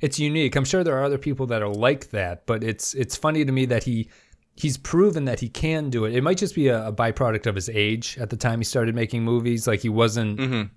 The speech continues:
Speaker 1: he, you, in the eighties when he was younger, he wasn't name enough to actually star in things. So he was a guest, uh, he was a guest, uh, no, not a guest actor, but he was a, um,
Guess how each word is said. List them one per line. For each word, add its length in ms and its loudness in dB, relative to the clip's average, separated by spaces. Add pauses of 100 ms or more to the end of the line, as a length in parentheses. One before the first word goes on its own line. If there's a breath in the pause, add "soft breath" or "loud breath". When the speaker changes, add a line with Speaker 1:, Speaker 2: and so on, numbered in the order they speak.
Speaker 1:
he, 240 -4 (120)
you, 220 -10
in 280 -4
the 160 4
eighties 400 4
when 80 -2
he 80 0
was 160 -2
younger, 380 0
he 120 0
wasn't 300 0
name 280 2
enough 200 0
to 80 0
actually 240 -2
star 380 2
in 100 -4
things. 280 -8
So 100 -2
he 80 -2
was 120 -2
a 60 -2
guest, 340 -2
uh, 160 -8
he 100 -2
was 120 -2
a 40 -2
guest, 320 -2
uh, 100 -4
no, 120 -10
not 160 0
a 40 -4
guest 260 -2
actor, 200 -6
but 100 -4
he 80 -2
was 160 -2
a, 160 0
um, 260 -4